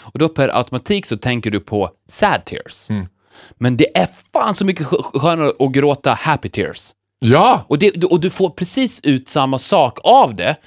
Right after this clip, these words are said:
Speaker 2: Men det är
Speaker 1: som
Speaker 2: ju
Speaker 1: the sad
Speaker 2: svårare
Speaker 1: tears.
Speaker 2: att
Speaker 1: Det är
Speaker 2: gråta.
Speaker 1: svårare att gråta happy tears.
Speaker 2: Ja.
Speaker 1: Men you gotta keep searching those happy tears.
Speaker 2: Men tror du att
Speaker 1: För jag lovar dig att de är mycket skönare. Alltså, du vet, det, det kan vara en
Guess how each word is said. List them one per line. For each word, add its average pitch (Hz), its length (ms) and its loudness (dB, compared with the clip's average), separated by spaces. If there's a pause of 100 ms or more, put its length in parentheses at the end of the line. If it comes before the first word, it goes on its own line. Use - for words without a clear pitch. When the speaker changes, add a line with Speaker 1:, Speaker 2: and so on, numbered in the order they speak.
Speaker 2:
Men 139 100 2
det 170 60 6
är - 40 6
Speaker 1:
som - 0 -
Speaker 2:
ju 147 80 2
Speaker 1:
the 165 100 4
sad 151 100 0 (120)
Speaker 2:
svårare 220 520 6
Speaker 1:
tears. 98 220 0
Speaker 2:
att 104 140 -2
Speaker 1:
Det 107 80 -4
är 107 40 2
Speaker 2:
gråta. 101 120 2
Speaker 1:
svårare 196 440 4
att 139 60 0
gråta 117 220 0
happy 107 240 -4
tears. - 340 -8
Speaker 2:
Ja. 95 220 0 (260)
Speaker 1:
Men 127 360 2 (880)
you 107 140 -4
gotta 151 240 2
keep 113 180 -4
searching 113 540 -4
those 104 280 -2
happy 101 180 -4
tears. - 380 -6
Speaker 2:
Men 160 140 2
tror 226 240 4
du 190 140 6
att 143 180 2
Speaker 1:
För 170 80 2
jag 165 120 4
lovar 226 300 6
dig 165 80 6
att 139 100 0
de 190 140 2
är 185 40 0
mycket 208 320 -4
skönare. 220 360 2
Alltså, 143 240 -2
du 165 160 2
vet, 208 280 0 (420)
det, 127 180 -4
det 139 120 -2
kan 165 200 -2
vara 170 240 2
en 131 240 -4